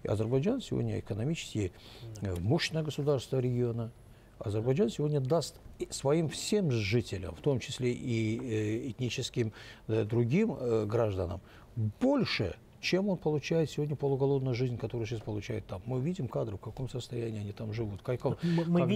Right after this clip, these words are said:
Speaker 2: видим, что они
Speaker 1: как,
Speaker 2: сделали
Speaker 1: когда,
Speaker 2: на
Speaker 1: что
Speaker 2: этих
Speaker 1: сделали на этих,
Speaker 2: освобожденных
Speaker 1: на
Speaker 2: ныне
Speaker 1: освобожденных,
Speaker 2: территориях.
Speaker 1: на освобожден-, на освобожденных территориях. Конечно, и господин президент сказал, что, э, мы вернулись как хозяева на своей территории. Мы
Speaker 2: Да.
Speaker 1: туда пришли строить, а не разрушать.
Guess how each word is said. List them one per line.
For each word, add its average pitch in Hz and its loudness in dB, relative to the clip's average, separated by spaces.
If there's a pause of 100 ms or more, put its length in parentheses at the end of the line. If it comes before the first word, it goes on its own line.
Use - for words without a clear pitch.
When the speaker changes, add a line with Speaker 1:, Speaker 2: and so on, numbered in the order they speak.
Speaker 2:
видим, 147 2
что - 0
они 170 4
Speaker 1:
как, 151 6
Speaker 2:
сделали 175 6
Speaker 1:
когда, 165 4
Speaker 2:
на 156 6
Speaker 1:
что 160 2
Speaker 2:
этих 143 4
Speaker 1:
сделали 151 6
на 139 4 (140)
этих, 190 6
Speaker 2:
освобожденных 175 4
Speaker 1:
на 147 6
Speaker 2:
ныне 160 4
Speaker 1:
освобожденных, 151 6
Speaker 2:
территориях. 165 4
Speaker 1:
на 147 4
освобожден-, 151 2
на 139 2
освобожденных 131 0
территориях. 151 -2
Конечно, 143 -2 (320)
и 131 2
господин 139 -2
президент 135 -2
сказал, 147 -2
что, 104 -4 (240)
э, 104 -2
мы 131 0
вернулись 123 -2
как 143 -2
хозяева 151 0
на 104 -4
своей 131 0
территории. 139 -2
Мы 123 -2
Speaker 2:
Да. 107 -8
Speaker 1:
туда 143 -2
пришли 143 -2
строить, 151 0 (360)
а 117 -6
не 117 0
разрушать. 147 0